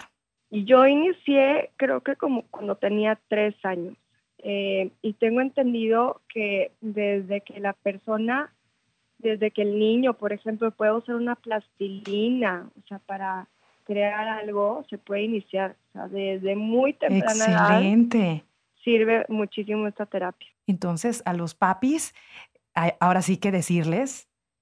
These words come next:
Speaker 2: a-,
Speaker 1: Sí.
Speaker 2: pongan a sus nenes, ¿no?
Speaker 1: Sí, y observar mucho, o sea, inclusive,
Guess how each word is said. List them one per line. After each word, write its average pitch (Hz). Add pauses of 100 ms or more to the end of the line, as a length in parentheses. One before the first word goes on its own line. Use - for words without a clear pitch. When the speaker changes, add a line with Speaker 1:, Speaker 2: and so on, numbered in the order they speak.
(280)
Speaker 2:
a-, -
Speaker 1:
Sí. 220
Speaker 2:
pongan 254
a 240
sus 208
nenes, 202
¿no? 170 (600)
Speaker 1:
Sí, 302
y 262
observar 269
mucho, 294
o 190
sea, 214
inclusive, 240